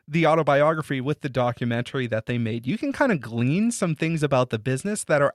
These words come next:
absolutely foreign and insane to people who work in music now. Um,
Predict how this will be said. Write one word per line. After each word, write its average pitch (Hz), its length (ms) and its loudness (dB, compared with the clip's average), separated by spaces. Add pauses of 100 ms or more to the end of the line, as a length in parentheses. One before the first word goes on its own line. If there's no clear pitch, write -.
absolutely 180 720 -2
foreign 135 680 0
and 123 180 0
insane 117 480 0
to 117 60 -2
people - 280 -4
who 117 100 -2
work 117 340 -4 (140)
in 120 240 -2
music 107 540 -4 (480)
now. 110 540 0 (480)
Um, 131 640 2